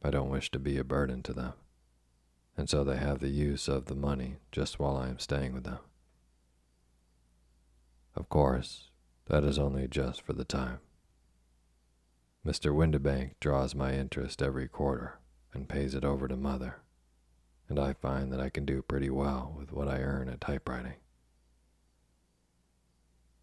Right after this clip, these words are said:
It brings me two pence a sheet,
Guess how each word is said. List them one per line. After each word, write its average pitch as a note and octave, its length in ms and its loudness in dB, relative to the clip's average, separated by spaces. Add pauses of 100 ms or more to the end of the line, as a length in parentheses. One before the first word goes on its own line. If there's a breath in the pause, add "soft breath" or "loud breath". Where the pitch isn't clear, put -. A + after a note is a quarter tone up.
(1040)
It C#2+ 120 2
brings D2 300 6
me C2+ 200 0
two C#2+ 240 2
pence C#2 320 -2
a C#2 40 -2
sheet, C2 360 -4